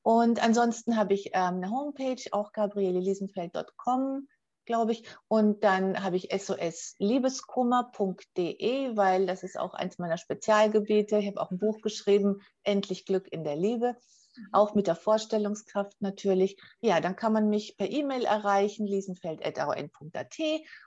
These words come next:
Speaker 1: Und keine Ahnung, du, wie hast du mich denn gefunden?
Speaker 2: Ich habe dich tatsächlich gefunden über diesen Hörbuchanbieter.
Speaker 1: Okay.
Speaker 2: Ich hab, ja, ich hab, ich hab, äh, rumgegoogelt zum Thema Vorstellungskraft und zack, auf einmal warst du da.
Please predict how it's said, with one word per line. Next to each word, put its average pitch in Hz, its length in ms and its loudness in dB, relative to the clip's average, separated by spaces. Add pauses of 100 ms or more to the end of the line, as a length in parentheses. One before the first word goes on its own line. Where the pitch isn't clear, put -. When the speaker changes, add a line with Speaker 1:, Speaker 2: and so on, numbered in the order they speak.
(160)
Speaker 1:
Und 208 600 0 (100)
keine 196 260 -2
Ahnung, 151 180 -4
du, 214 160 -4
wie 247 120 -2
hast 262 180 -6
du 302 60 -4
mich 294 140 -10
denn 214 160 -2
gefunden? 180 580 -6 (400)
Speaker 2:
Ich 240 160 -10
habe 330 160 -8
dich 302 140 -2
tatsächlich 330 600 -4
gefunden 311 680 -4
über 302 520 0 (200)
diesen 254 380 -2
Hörbuchanbieter. 233 1040 -4 (420)
Speaker 1:
Okay. 247 360 2 (180)
Speaker 2:
Ich 302 120 -2
hab, - 100 -4
ja, - 40 -6
ich 285 100 -8
hab, 311 220 -4
ich 294 220 -6
hab, - 280 -10
äh, - 80 -8
rumgegoogelt 302 800 0
zum 269 160 -2
Thema 262 300 -4
Vorstellungskraft 285 920 -4
und 254 200 -6
zack, - 240 -12
auf - 180 -10
einmal 285 320 0
warst 262 300 -6
du 226 60 -4
da. 233 300 -2